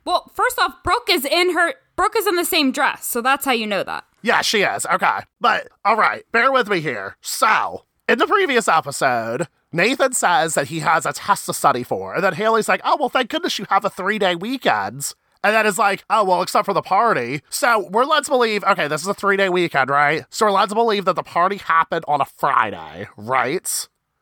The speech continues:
Speaker 1: Yeah, that's, that was my thought.
Speaker 2: Okay, so the party happened on a Friday. So th-, there's a party, blah, blah, blah.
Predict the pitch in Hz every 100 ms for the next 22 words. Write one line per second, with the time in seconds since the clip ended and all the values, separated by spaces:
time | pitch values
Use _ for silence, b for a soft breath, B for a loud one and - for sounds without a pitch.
0 | - 254 285 254 247 262 - - 247 302
1 | 294 208 208 269 180 165 226 - 170 170
2 | 113 117 - - - - 190 233 190 196
3 | 208 180 170 - 175 147 156 104 98 -
4 | 151 131 151 143 147 - - 180 190 185
5 | 147 131 127 147 170 175 180